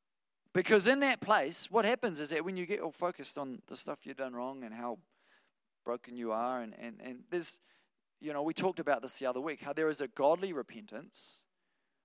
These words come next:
that when you, when you, a godly sorrow, that when, when you feel bad about something and it leads you to repentance, it leads you to change, that is healthy. But too often we get into this ungodly sorrow where we just feel bad and we just get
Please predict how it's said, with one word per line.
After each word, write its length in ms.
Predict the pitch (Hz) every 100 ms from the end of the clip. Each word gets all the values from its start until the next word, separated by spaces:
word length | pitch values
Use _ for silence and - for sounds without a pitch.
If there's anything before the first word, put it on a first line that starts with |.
| _
that 260 | 131 -
when 220 | 139 147 147
you, 220 | 135 120
when 220 | 139 139
you, 100 | 135
a 80 | 135
godly 380 | 131 147 175 170
sorrow, 500 | - 151 160 127 113
that 200 | 113 101
when, 240 | 131 127 - _ _ _ _ _
when 160 | 135 131
you 80 |
feel 180 | - 160
bad 220 | 151 156
about 160 | 143 139
something 240 | 165 147
and 100 | 143
it 80 | 135
leads 400 | 160 175 214 196
you 80 | 190
to 160 | - 156
repentance, 460 | 139 147 139 120
it 60 | 156
leads 280 | 196 233 180
you 60 |
to 80 | 165
change, 380 | - 202 208 165
that 160 | 180 139
is 100 | -
healthy. 500 | 165 202 - - _ _ _ _ _
But 80 | -
too 180 | - 233
often 240 | 214 180
we 120 | 180
get 140 | 170 165
into 220 | 160 156
this 320 | 139 123 - -
ungodly 720 | 156 220 208 175 131 117 107 - -
sorrow 380 | - - 123 127
where 120 | 147
we 120 | 151 156
just 180 | 170
feel 220 | - 143 110
bad 480 | 147 175 104 104 113 _ _ _ _ -
and 120 | 131
we 80 | 139
just 180 | 143
get 220 | - 123